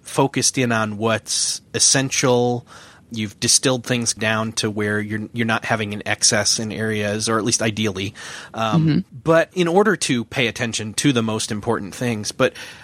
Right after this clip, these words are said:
Speaker 1: uh, for people out there who maybe have not spent the time to do that, how would you initially suggest to them that they start to do that, to move towards more of a peaceful or,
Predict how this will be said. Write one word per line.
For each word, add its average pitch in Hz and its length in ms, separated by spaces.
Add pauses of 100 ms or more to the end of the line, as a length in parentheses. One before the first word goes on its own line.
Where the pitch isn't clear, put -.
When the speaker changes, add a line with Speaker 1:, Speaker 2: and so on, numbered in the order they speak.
(140)
Speaker 1:
uh, 175 100
for 151 220
people 247 320
out 160 160
there 127 160
who 131 140
maybe 120 300
have 110 140
not 107 220
spent - 280
the 110 80
time 117 320
to 101 60
do 101 280
that, 95 380 (180)
how 170 260
would 208 280
you 135 440
initially 107 960
suggest 104 580
to 117 80
them 95 260
that 98 160
they 92 120
start - 580
to 101 100
do 90 240
that, 80 340
to 107 100
move 107 500
towards 101 380
more 101 420 (440)
of 107 180
a 101 60
peaceful 107 760
or, 98 500